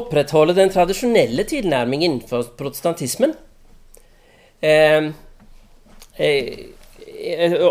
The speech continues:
opprettholde den tradisjonelle tilnærmingen innenfor en protestantisme,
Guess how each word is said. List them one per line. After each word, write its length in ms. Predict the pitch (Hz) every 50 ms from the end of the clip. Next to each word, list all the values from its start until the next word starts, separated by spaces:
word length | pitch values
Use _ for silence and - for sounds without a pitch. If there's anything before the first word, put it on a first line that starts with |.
| - 202
opprettholde 460 | 196 196 160 143 131 160 151 147 147
den 100 | 165 165
tradisjonelle 540 | 165 185 170 170 170 - 220 180 151 156 165
tilnærmingen 640 | - 190 147 131 123 123 127 139 165 190 202 202 -
innenfor 460 | 262 220 165 139 117 - - 156 170
en 80 | 185 185
protestantisme, 580 | 196 190 - 226 226 226 240 220 - - 254